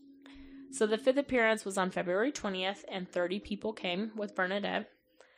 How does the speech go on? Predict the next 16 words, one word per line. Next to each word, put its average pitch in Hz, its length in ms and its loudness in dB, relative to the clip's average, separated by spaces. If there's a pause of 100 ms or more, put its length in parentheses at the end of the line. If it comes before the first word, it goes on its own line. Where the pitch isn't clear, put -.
(360)
Bernadette 220 440 8
reported 214 400 4
that 196 160 2
the 180 80 -4
lady 202 300 -2
taught - 320 0
her - 180 0
a 196 140 0
prayer, 196 640 -2
which 226 140 -2
she 190 300 -4
began 180 360 -2
to 226 140 -8
recite 208 380 0
every 208 280 -4
day, 190 360 -2